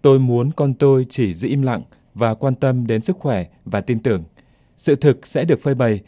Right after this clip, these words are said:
và họ càng biết nhiều hơn thì càng lo lắng hơn. Họ sẽ thừa nhận rằng họ nhận được thông tin sai lạc, rằng dân chúng không thành thực với họ và họ sẽ đòi hỏi thêm từ phía những người này và chính phủ mà lẽ ra phải thành thực với họ,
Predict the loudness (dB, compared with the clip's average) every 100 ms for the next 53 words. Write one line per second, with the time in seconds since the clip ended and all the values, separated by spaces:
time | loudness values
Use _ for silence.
0 | _ _ -2 -2 0 -2 -2 -2 -2 -2
1 | -2 0 2 0 0 0 0 -4 _ -4
2 | -2 -2 -4 -4 -2 -2 0 0 0 -2
3 | _ _ _ -4 -2 -2 -2 -4 -2 -2
4 | -2 -2 -2 -4 -10 _ _ -4 -2 0
5 | 0 -2 -2 -4 -4 -4 -4 -2 -2 -4
6 | -4 -2 -2 -4 -8 _ _ _ _ -4
7 | -2 0 0 -2 0 0 0 -2 -4 -2
8 | -4 -4 -4 -2 -2 -4 -6 _ _ _
9 | -4 0 0 0 -4 -4 -2 0 -2 -2
10 | -4 -2 -2 -2 -2 -4 -4 -2 -2 -2
11 | -2 0 0 -2 -4 _ _ _ -4 -4
12 | -4 -2 0 0 -4 _ _ -2 0 0
13 | -2 -2 -2 -4 -4 -4 -4 -6 -6 -4
14 | -2 -2